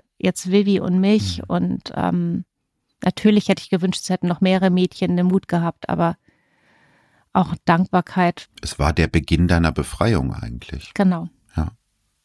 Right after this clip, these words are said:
Speaker 1: Lustigerweise war meine erste Adresse, wo ich dann nach Westfalen gezogen ist, hieß das Haus, also die Straße Freiheit zwei.
Speaker 2: Ja, das soll dir wahrscheinlich
Speaker 1: Ja.
Speaker 2: was sagen, ja.
Speaker 1: War irgendwie so, fand ich auch gut.
Speaker 2: Wie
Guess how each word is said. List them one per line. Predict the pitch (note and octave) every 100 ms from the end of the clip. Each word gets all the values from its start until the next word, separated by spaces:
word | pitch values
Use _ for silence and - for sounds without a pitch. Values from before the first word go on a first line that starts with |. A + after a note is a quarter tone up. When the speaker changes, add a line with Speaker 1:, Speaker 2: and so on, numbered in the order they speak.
| -
Speaker 1:
Lustigerweise | F#3+ - G#3 F#3+ E3 F3 F#3+ F#3
war |
meine | F3 F3
erste | - F3+ - -
Adresse, | E3+ F3 F#3+ G3
wo | F3+
ich | F3+
dann | F3 E3+
nach | E3+
Westfalen | F3 - - F3 G3
gezogen | G3 - F#3
ist, | F#3+ -
hieß | F#3+ -
das | -
Haus, | F3+ F#3 G3
also | - F3
die | E3+
Straße | - E3+ F3+ -
Freiheit | - - F3+ G3 F#3 F3 - _ _
zwei. | - F3+ F3 F3 - _ _ _ _ _ -
Speaker 2:
Ja, | - - - -
das | E2+ -
soll | F2
dir | F#2 G2
wahrscheinlich | G2 - G2 G2
Speaker 1:
Ja. | -
Speaker 2:
was | G#2 -
sagen, | A2+ A2+ F2+
ja. | E2+ G#2+ - - - - -
Speaker 1:
War | F#3+ G3
irgendwie | F3+ F3+ F3
so, | F#3 F3+ -
fand | - F3+
ich | -
auch | F3 -
gut. | F3+ - - _ _ _ _
Speaker 2:
Wie | D#2+ F#2+ B2 C3+